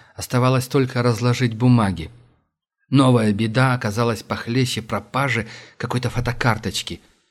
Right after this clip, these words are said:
Корбут в ярости грохнул кулаком по столу. Он не смог отыскать главного.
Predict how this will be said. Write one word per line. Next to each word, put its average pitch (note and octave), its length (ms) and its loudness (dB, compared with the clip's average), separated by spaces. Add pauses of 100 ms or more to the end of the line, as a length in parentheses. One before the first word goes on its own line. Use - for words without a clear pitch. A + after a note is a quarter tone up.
(220)
Корбут B2 380 0
в - 40 -6
ярости B2 500 2
грохнул B2 480 2
кулаком A#2+ 460 2
по A#2+ 100 0
столу. A#2+ 480 0 (360)
Он C3 240 6
не B2+ 120 6
смог B2+ 420 2
отыскать B2 540 -4
главного. A2+ 580 2